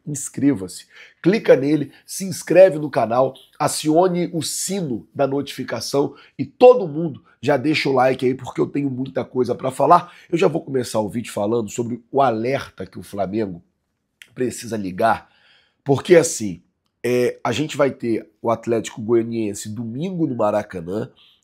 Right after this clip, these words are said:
e depois a gente tem Palmeiras, é, é, Palmeiras, São Paulo,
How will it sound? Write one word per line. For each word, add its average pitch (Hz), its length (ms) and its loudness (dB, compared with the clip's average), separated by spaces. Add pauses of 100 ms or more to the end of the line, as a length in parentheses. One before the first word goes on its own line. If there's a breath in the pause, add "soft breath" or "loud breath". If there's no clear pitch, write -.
(120)
e 117 40 -10
depois 135 360 -2
a - 20 -4
gente 135 260 -8
tem 90 220 -10 (100)
Palmeiras, 117 960 2 (360)
é, 113 320 0
é, 98 600 -2 (720)
Palmeiras, 135 840 4
São 104 340 -6
Paulo, 170 680 4